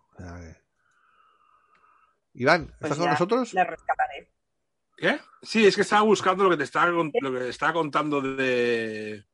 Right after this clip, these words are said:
Speaker 3: de la, de la Suicide Squad. ¿Puedo, puedes habilitarme a compartir pantalla en el Zoom?
Speaker 1: Eh, sí, déjame, déjame, déjame. Te voy a poner como administrador, ¿vale? Para que puedas compartir tu pantalla. Eh,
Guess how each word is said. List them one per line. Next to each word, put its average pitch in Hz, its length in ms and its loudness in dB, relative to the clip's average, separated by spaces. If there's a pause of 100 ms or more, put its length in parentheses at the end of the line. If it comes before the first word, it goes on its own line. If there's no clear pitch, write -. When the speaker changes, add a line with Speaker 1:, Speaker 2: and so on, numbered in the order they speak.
(1400)
Speaker 3:
de 113 560 0
la, 113 280 0
de 104 800 -12
la 104 120 -12
Suicide 139 440 -2
Squad. 156 400 0 (560)
¿Puedo, 160 280 0 (140)
puedes 214 260 0
habilitarme 139 420 -2
a - 20 -6
compartir 113 400 -6
pantalla 110 400 -8
en - 80 -8
el - 80 -12
Zoom? 185 220 -8 (420)
Speaker 1:
Eh, 117 680 0
sí, - 580 -2
déjame, 143 360 0
déjame, 135 640 2
déjame. 127 360 -2 (160)
Te 143 100 2
voy 151 80 12
a 156 60 10
poner 180 160 8
como 180 160 6
administrador, 120 480 4
¿vale? 151 300 0 (1120)
Para 117 120 2
que 117 60 0
puedas 135 160 6
compartir 131 380 4
tu 120 100 -2
pantalla. 107 520 2 (220)
Eh, 117 640 -2